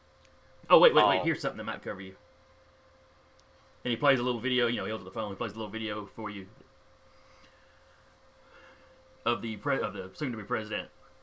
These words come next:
Speaker 1: asking for, you know, he said the unknowns here specifically. He is asking for other superhumans in the area to report to the Supermax facility. And
Speaker 2: Oh, he's protecting his friend.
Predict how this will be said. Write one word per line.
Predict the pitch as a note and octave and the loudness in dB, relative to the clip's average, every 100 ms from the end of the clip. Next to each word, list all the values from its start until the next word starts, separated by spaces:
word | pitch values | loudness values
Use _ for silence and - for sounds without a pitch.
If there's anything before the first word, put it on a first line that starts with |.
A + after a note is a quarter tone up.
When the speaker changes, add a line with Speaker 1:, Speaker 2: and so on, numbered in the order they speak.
| - - - - - - - - - - | -20 -20 -20 -20 -20 -20 -20 -20 -20 2
Speaker 1:
asking | C#3+ E3 - D3+ C#3 | 6 6 4 -4 -6
for, | - C3+ C3 B2+ | -4 -2 0 0
you | C3 | 0
know, | F#2+ D#2 - - - - - - - - - | -2 -6 -14 -20 -20 -20 -20 -20 -20 -20 -14
he | B2 G#2+ G2 - | -10 -10 -10 -4
said | - A#3 | 0 4
the | |
unknowns | E3 E3+ D3 B2+ A2+ | 6 6 4 0 -2
here | C#3+ | -4
specifically. | A2 G2+ D#3+ A2+ G2 G2 F#2+ - - | -4 -4 -4 -2 -4 -4 -6 -18 -8
He | C3 | -2
is | A#2+ | 2
asking | C#3+ D3+ C#3+ G#2+ | 6 4 2 -4
for | A2+ | -2
other | D3 C3 | 0 -2
superhumans | - A#2+ C3 C3 A2+ | -4 -8 -6 -6 -6
in | A2+ | -6
the | G#2+ | -2
area | A#2+ B2+ B2 A#2 | 0 0 0 -2
to | G#2 | -6
report | G2+ - A2+ | -8 -6 -8
to | F2 | -8
the | - | -14
Supermax | F2+ F2 F2+ - | -12 -12 -12 -16
facility. | - F2+ E2 - - - - - - - - - - - - - - - - - - - - - - - - - - - - - - - - - - - - - - - - - - - - | -16 -16 -16 -18 -20 -20 -20 -20 -20 -20 -20 -20 -20 -20 -20 -20 -20 -20 -20 -20 -20 -20 -20 -20 -20 -20 -20 -20 -20 -20 -20 -20 -20 -20 -20 -20 -20 -20 -20 -20 -20 -20 -20 -20 -20 -20 -2
And | - | 6
Speaker 2:
Oh, | G3+ G#3+ | 6 6
he's | A#3+ B3+ | 2 -2
protecting | - A#3 A3 G#3+ A3 | -4 -4 -4 -4 -10
his | G#3 | -12
friend. | - A#3 G#3 | -6 -6 -6